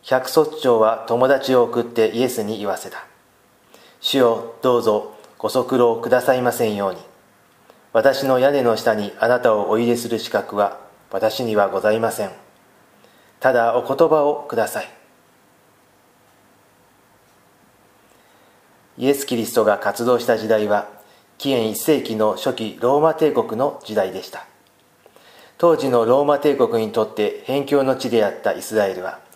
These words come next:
ローマ帝国に服属するヘロデ大王の子孫によって支配されていました。そのため、イスラエルの国中にローマの軍隊が駐屯しており、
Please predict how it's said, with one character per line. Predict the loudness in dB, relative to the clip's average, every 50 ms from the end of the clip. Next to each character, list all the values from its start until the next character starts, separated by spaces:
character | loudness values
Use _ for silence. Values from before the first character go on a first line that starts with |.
| _ -20 -20 -20 -12 -4
ロ | 0 0 2
ー | 2
マ | 2 2
帝 | 2 0 0 2
国 | 2 0 0 0 -4 -4
に | -4 -6 -8
服 | -10 -10 -6
属 | -2 -2 -2 -2 -2
す | -6 -6 -2
る | -2 -2 -4 -4 -10
ヘ | -4 0
ロ | 0 0 2
デ | 2 2
大 | 2 2 2 2 2 2
王 | 2 2 2
の | 0 -2 -4
子 | -4 -8 -2 0 0
孫 | 0 0
に | -2 -4
よ | -4 -4
っ | -6
て | -8 -8 -4 -4 -4 -4 -4 -8
支 | -8 -6
配 | -2 -2 -2 -2
さ | -2 -4 -4
れ | -4 -4
て | -4 -4 -4 -4 -6
い | -10 -14
ま | -14 -14
し | -14 -16
た。 | -18 -18 -18 -20 -20 -20 -20 -20 -20 -20 -20 -20 -20 -20 -20 -20 -20 -20 -20 -20 -20 -20 -20 -20 -14
そ | -6 -2 0
の | 2 4
た | 4 4
め、 | 4 4 0 0 -2 -8 -16 -20 -16 -10
イ | -8 -4
ス | 0 4
ラ | 4 4
エ | 4 4
ル | 2
の | 2 0 0
国 | -2 -4 -4 -4 -2
中 | 0 0 0 0
に | 0 0 -4 -6 -6 -2
ロ | 2 2 2 4
ー |
マ | 2 2
の | 0 0 -2
軍 | -2 0 -2 0 0
隊 | 0 0 0 2
が | 0 -2 -4
駐 | -4 -4 -4 -4
屯 | 0 0 -2 -2
し | -2 -4
て | -4 -4
お | -4 -4
り、 | -6